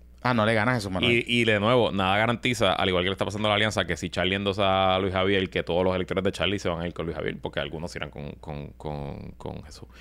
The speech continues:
Speaker 2: Y yo creo que ambos se han quedado, primero, que cayeron trampa de su propio, eh, de sus propias
Speaker 1: Mm.
Speaker 2: palabras, porque ellos son los que llevan dos semanas diciendo que se haga consenso, que hagamos una
Speaker 1: Exacto.
Speaker 2: encuesta.
Speaker 1: Y consenso conmigo, conmigo,
Speaker 2: Consenso
Speaker 1: conmigo.
Speaker 2: conmigo. Y entonces,
Speaker 1: Ah.
Speaker 2: cuando salen las encuestas salen jodidos, pues entonces, pues, pues, que, pues, pues,
Speaker 1: Exacto.
Speaker 2: vas a pedir consenso ahora.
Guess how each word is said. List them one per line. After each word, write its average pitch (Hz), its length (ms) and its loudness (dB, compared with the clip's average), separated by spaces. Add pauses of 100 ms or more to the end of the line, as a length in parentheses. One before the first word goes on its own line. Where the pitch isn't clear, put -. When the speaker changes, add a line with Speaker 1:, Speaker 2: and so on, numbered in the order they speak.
(220)
Speaker 2:
Y - 80 0
yo 120 140 4
creo 160 160 4
que 139 100 4
ambos 120 400 2
se - 120 0
han 98 100 0
quedado, 120 560 4
primero, 135 400 0
que 120 120 0
cayeron 110 360 0
trampa 143 260 2
de 123 60 2
su 107 100 -2
propio, 110 420 2
eh, 101 260 4
de 95 40 6
sus 92 100 -6
propias 104 180 2
Speaker 1:
Mm. - 20 -2
Speaker 2:
palabras, 107 420 4
porque 92 220 -4
ellos 98 180 0
son 123 80 0
los 113 80 0
que 113 100 -2
llevan 98 220 2
dos 104 100 -6
semanas 110 260 0
diciendo 113 200 -2
que 107 100 -2
se 95 80 -2
haga 92 220 0
consenso, 120 480 0
que 104 80 0
hagamos 98 180 2
una 127 100 4
Speaker 1:
Exacto. 123 180 2
Speaker 2:
encuesta. 135 420 2
Speaker 1:
Y 165 60 0
consenso 175 240 4
conmigo, 190 240 4
conmigo, 151 240 4
Speaker 2:
Consenso - 160 4
Speaker 1:
conmigo. 139 160 4
Speaker 2:
conmigo. 127 100 0
Y 127 60 2
entonces, 139 200 4
Speaker 1:
Ah. 123 40 2
Speaker 2:
cuando 117 160 0
salen 117 140 2
las 139 60 2
encuestas 139 200 0
salen 139 180 2
jodidos, 147 320 4
pues 120 160 0
entonces, 123 220 0
pues, 98 200 -2
pues, 98 160 -4
que, 101 240 -2
pues, 98 180 0
pues, 123 120 -4
Speaker 1:
Exacto. 104 380 2
Speaker 2:
vas 98 140 2
a - 20 -2
pedir 135 160 2
consenso 143 320 2
ahora. 139 280 4